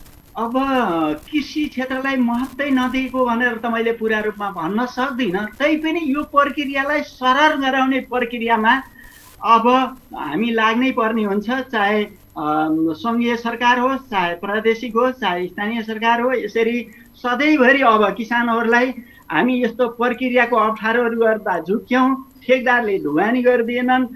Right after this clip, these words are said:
यस्तो खालको, अ, कुराहरू गरेर अब कुनै पनि किसानहरू, जनताहरू मान्ने अवस्था छैन। राम्रोसँग गम्भीरतापूर्वक सोचेर सरकारले यसमा उचित कदम समयमै चाल्नको लागि पनि म अनुरोध गर्दछु।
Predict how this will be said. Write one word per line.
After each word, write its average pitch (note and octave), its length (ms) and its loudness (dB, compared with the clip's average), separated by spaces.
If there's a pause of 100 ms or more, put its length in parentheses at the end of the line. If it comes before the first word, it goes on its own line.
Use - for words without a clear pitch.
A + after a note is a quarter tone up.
(160)
यस्तो C#4+ 320 -2
खालको, G#3+ 340 0
अ, E3 840 0
कुराहरू A#3 420 6
गरेर G#3+ 360 6 (360)
अब A3 260 0
कुनै C4+ 160 2
पनि B3 280 -4
किसानहरू, A#3+ 720 0
जनताहरू G#3+ 560 0
मान्ने G#3 300 -2
अवस्था G3 320 -4
छैन। A3+ 340 -2 (540)
राम्रोसँग C4 720 2 (180)
गम्भीरतापूर्वक A#3 880 2
सोचेर A3+ 500 -4
सरकारले A3 800 -4 (240)
यसमा A#3 460 0 (300)
उचित D#4 380 -2
कदम C4 300 2
समयमै C4+ 680 0 (320)
चाल्नको A#3 580 0
लागि G#3 260 2
पनि A3 240 0
म G#3+ 160 -4
अनुरोध F3+ 360 -2
गर्दछु। C3 440 -8